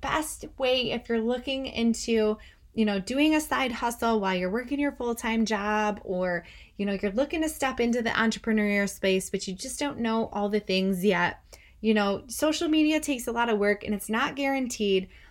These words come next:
You know, I've done the M L M thing, and I'm not saying that's bad. It is a good place to start because you do get a lot of benefits, uh,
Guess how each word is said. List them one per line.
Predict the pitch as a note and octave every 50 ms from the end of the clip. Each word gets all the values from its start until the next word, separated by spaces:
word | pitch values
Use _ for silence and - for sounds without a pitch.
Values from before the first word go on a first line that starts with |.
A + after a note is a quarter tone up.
| - -
You | - G#3
know, | G#3+ G#3 G3
I've | - G#3+ A#3 G#3+ F#3+
done | - A3+ A#3+ C4+
the | D4 D4+ -
M | - C4 C4 B3+
L | B3 B3 A#3+ A3+
M | G#3+ G#3+ G#3+ G#3+
thing, | G#3+ - A3+ G#3+ G#3 G#3 G#3 G#3 G#3+ - -
and | - G#3 G3+ F#3+ F#3+ F#3+ -
I'm | - G#3+ A3
not | A3+ A#3 - -
saying | - - E4 D#4 D4+
that's | C#4+ B3+ A#3+ - -
bad. | - - G3+ G3+ G3+ G3+ A3 A#3 A3+ -
It | - G#3+ A3
is | A#3+ A#3+
a | C4
good | C4 A#3 C4 A#3 A3
place | A3 A#3 A#3 A#3 - -
to | A3 G#3+
start | - - - - F#3 F3+ F#3 G#3+ A3 - -
because | A3+ G#3+ - A#3+ A3+ F#3+
you | G#3+ G#3+
do | F#3+ F3+ - G#3+ A3
get | A3 B3 B3
a | B3 A#3+
lot | A3 A3 G3+ G3+
of | G3+ F#3 F#3 F3+ -
benefits, | - F3 F3 F3+ F#3+ F#3+ - B3 A#3+ A#3+ - - - - - - - - - - -
uh, | F#3+ F#3 F3+ E3+